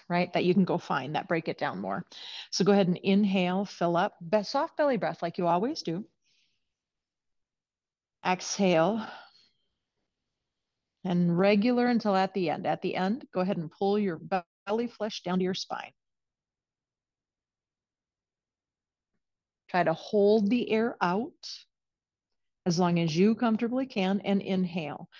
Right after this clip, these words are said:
Fill up just like you just did, soft belly breath. And again, it starts a soft belly breath at the beginning of the exhale. And then once the air is out,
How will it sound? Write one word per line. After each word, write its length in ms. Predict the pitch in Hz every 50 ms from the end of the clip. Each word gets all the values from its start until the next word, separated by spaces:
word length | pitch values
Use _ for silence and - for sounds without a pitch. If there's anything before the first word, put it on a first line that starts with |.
| - - _ _
Fill 280 | - - 190 175 165
up 240 | 170 180 - - - _
just 240 | - - 165 - -
like 220 | 180 175 170 - -
you 160 | 202 202 196
just 640 | 160 139 - - 123 147 170 190 247 247 - -
did, 180 | 190 190 220 214
soft 400 | - - 170 165 185 180 - _
belly 260 | 180 180 196 226 254
breath. 300 | 247 - 180 190 208 220 - _ _ _ _ _ _ _ _ _ _ _ _ _ _ _ _ _ _ _ _ _ _ _ _ _ _ _ _ _ _ _ _ _ _ _ _ _ _ _ _
And 160 | 185 190 185
again, 200 | 190 170 180 165
it 120 | 156 - -
starts 440 | - - - 254 254 277 294 - -
a 80 | 277
soft 360 | - - 226 196 202 190 -
belly 180 | - 190 190 190
breath 260 | 175 175 180 185 -
at 80 | 185 -
the 60 | 165
beginning 380 | 170 160 - 165 165 170 170 170
of 100 | 175 180
the 120 | 202 175
exhale. 640 | 147 139 - - - - 151 123 135 147 165 175 165 - - - - _ _ _ _ _ _ _ _ _ _ _ _ _ _ _ _ _ _ _ _ _ _ _ _ _ _ _ _ _ _ _ _ _ _ _ _ _ _ _ -
And 160 | 185 180 175
then 100 | 175 170
once 240 | 170 165 160 160 -
the 160 | - 170 160
air 140 | 151 135 113
is 180 | 90 - - -
out, 320 | 190 202 214 208 - -